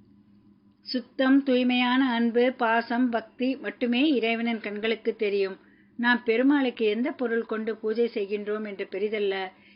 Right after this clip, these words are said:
இருந்த இடத்தில் இருந்தவாறே தூய மனதோடு தர்ம சிந்தனையில் வாழும் மனிதர்கள் மனதார கோவிந்தா என்று கூப்பிட்டாலே அந்த கோவிந்தன் ஓடி வருவான். அப்படியாக பெருமாள் தரிசனத்தை பெற்ற குயவனுக்கு அன்றைய தினம் மோட்சமும் கிடைத்தது.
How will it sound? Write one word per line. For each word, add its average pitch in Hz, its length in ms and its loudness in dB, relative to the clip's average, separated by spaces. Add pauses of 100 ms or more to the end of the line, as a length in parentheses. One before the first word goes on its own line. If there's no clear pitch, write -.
(140)
இருந்த 247 360 6
இடத்தில் 233 460 2
இருந்தவாறே 240 680 0
தூய 233 300 0
மனதோடு 233 560 -2
தர்ம 233 340 -4
சிந்தனையில் 233 560 -2
வாழும் 233 340 0
மனிதர்கள் 226 560 -4 (440)
மனதார 233 460 0 (100)
கோவிந்தா 233 580 0
என்று 247 320 0
கூப்பிட்டாலே 208 760 -4 (520)
அந்த 285 260 4
கோவிந்தன் 240 520 2
ஓடி 247 240 0
வருவான். 190 420 -4 (440)
அப்படியாக 226 800 2
பெருமாள் 247 460 2
தரிசனத்தை 226 500 -4
பெற்ற 208 340 -8
குயவனுக்கு 233 680 -2 (480)
அன்றைய 320 380 2
தினம் 233 300 0
மோட்சமும் 226 600 -2
கிடைத்தது. 220 540 -2